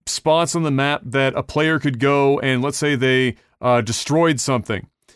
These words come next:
And in destroying that thing or killing that thing, um, that had ramifications on the map that changed the map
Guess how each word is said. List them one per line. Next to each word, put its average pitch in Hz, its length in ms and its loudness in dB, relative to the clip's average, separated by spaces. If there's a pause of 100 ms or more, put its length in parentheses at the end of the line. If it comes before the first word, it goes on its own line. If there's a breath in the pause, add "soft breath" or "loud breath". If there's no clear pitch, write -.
(120)
And 143 180 0
in 143 80 2
destroying 170 580 2
that 151 200 -2
thing 147 320 0
or 127 140 0
killing 160 380 0
that 139 220 -2
thing, 131 420 0 (400 soft breath)
um, 123 460 0 (100)
that 151 680 0 (480)
had 139 260 0
ramifications 147 800 0
on 135 80 0
the 127 80 0
map 139 460 0
that 127 200 -2
changed 165 380 -2
the 147 80 0
map 143 380 0